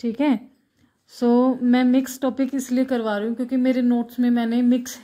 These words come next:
ही अपने topics बना रखे हैं। तो avoid ज्वाइंट्स and seller joint, ये joint की position बताते हैं, movements बताते हैं। वन फर-, इसमें क्या होता है, ओवॉइड joints में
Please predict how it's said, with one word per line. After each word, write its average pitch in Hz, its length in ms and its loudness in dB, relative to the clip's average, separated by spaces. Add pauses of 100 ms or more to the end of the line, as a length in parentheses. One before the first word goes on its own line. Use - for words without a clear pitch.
ही 247 180 2
अपने 240 240 -2
topics 220 400 -6
बना 196 260 -2
रखे 180 280 -10
हैं। 175 180 -12
तो 202 160 -12
avoid 220 520 0
ज्वाइंट्स 240 380 2
and 247 220 2
seller 220 380 -2
joint, 185 480 -10 (1000)
ये 233 240 4
joint 247 760 0 (680)
की 247 100 -4
position 240 560 0
बताते 220 420 -2
हैं, 233 80 -4
movements 233 540 -2
बताते 202 420 -10
हैं। 220 160 -8
वन 233 260 0
फर-, 233 480 -8
इसमें 240 400 2
क्या 240 160 -2
होता 220 180 -4
है, 226 80 -2
ओवॉइड 226 300 -2
joints 226 340 -2
में 269 240 0